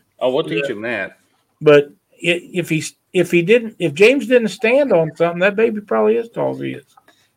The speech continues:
Speaker 2: Mm.
Speaker 3: Probably so. You got a big tournament thing together coming up this weekend? Why don't you
Speaker 1: Yes,
Speaker 3: tell
Speaker 1: yes, sir.
Speaker 3: everybody all about it?
Speaker 1: Yeah, we've got the, uh, it's the inaugural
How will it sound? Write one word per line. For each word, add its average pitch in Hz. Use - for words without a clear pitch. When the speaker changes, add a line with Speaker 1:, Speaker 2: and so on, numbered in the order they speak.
Speaker 2:
Mm. 110
Speaker 3:
Probably 190
so. 196
You 233
got 320
a 254
big 302
tournament 294
thing 285
together 294
coming 294
up 294
this 277
weekend? 302
Why 302
don't -
you 277
Speaker 1:
Yes, 330
Speaker 3:
tell 294
Speaker 1:
yes, 277
sir. -
Speaker 3:
everybody 269
all 269
about 269
it? -
Speaker 1:
Yeah, 262
we've 277
got 226
the, 139
uh, 120
it's 117
the 160
inaugural 135